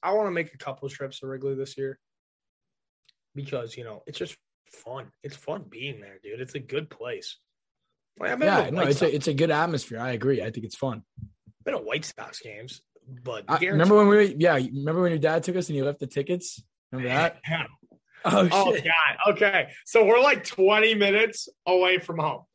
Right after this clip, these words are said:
Speaker 1: We stopped at Jersey Mike's. I remember this vividly. Me, Swank, his brother, I think my sister was there. We're all in the car getting hyped up. We're going to the White Sox game.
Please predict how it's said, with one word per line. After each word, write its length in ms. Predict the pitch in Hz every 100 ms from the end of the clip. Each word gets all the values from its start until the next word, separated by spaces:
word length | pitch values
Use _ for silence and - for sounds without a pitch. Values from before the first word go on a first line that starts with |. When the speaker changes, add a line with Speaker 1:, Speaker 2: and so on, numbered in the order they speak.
| _ _ -
Speaker 1:
We 100 | 185
stopped 400 | - - 208 214 202
at 80 |
Jersey 400 | 147 185 196 202
Mike's. 320 | 185 180 120 -
I 140 | 156
remember 300 | 190 190 185
this 140 | 170 147
vividly. 440 | 151 147 117 101 - _ _ _
Me, 280 | - 175 220
Swank, 400 | 214 202 202 190
his 100 | 180
brother, 380 | 127 165 170 165
I 100 | 151
think 160 | 180 160
my 80 |
sister 460 | 143 - 165 156 165
was 140 | 156
there. 360 | 147 151 147 143 _ _ -
We're 80 |
all 100 | 170
in 60 | 196
the 60 | 202
car 300 | 196 180 175
getting 180 | 175
hyped 240 | 160 170 165
up. 160 | 165
We're 60 | 147
going 220 | 160 165
to 60 | 160 -
the 120 | 147
White 240 | 143 143
Sox 340 | - 113 107
game. 140 | -